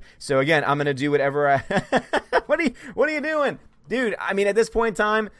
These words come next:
uh, with, with D Live being broken and with you guys still supporting me over on D Live, I wanna take care of you guys. All right, 'cause not even all of you are guaranteed to get anything from it,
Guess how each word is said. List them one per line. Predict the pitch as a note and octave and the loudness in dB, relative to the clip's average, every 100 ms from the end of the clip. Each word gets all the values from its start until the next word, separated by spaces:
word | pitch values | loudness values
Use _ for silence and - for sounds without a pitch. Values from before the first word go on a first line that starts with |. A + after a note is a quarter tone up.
| _ - | _ 0
uh, | E3 E3 | 2 4
with, | F3 E3 | 0 -2
with | E3 C#3+ | -6 -4
D | D3 A#3 | -4 0
Live | A#3 A#3 | 0 0
being | G3+ G#3+ F3 | 0 -4 0
broken | D#3+ F#3+ G#3+ A3+ A3 - | 0 0 -2 -6 -10 -12
and | D#3+ D#3+ | -8 -6
with | C3 | -6
you | F#3 | -4
guys | G3 G3 - | -2 -2 -2
still | G3+ | -6
supporting | - D#3+ - F3 F#3+ | -6 -6 -2 0 0
me | G3 | -2
over | F#3+ G3+ | -2 -4
on | F#3 | -6
D | G#3 | -4
Live, | G#3+ G#3+ G#3+ - - | -2 0 -2 -6 -4
I | E3 A3+ | 2 4
wanna | G#3+ G3 | 4 2
take | F3+ E3 | -2 -4
care | F#3 E3 | 2 2
of | C3+ | 2
you | G3 D#3+ | -2 -2
guys. | A2 - - - - _ _ _ - | -4 -8 -18 -18 -20 _ _ _ -6
All | B2 | -2
right, | C3 | 0
'cause | D3+ B2+ | -2 -2
not | D#3+ G#3+ G#3 | 0 0 -2
even | G3+ | -4
all | F#3+ F#3 G3 | 0 4 4
of | |
you | F3+ F#3+ | 2 -2
are | |
guaranteed | D#3 F3+ F3+ E3+ B3 C4 F#3 | 0 -2 -4 -4 -4 -4 -6
to | |
get | C#3+ D#3+ - | -8 -8 -6
anything | A3+ G#3+ F#3 E3+ | -6 -6 -8 -8
from | G#3+ G#3+ | -2 -2
it, | D#3+ | -2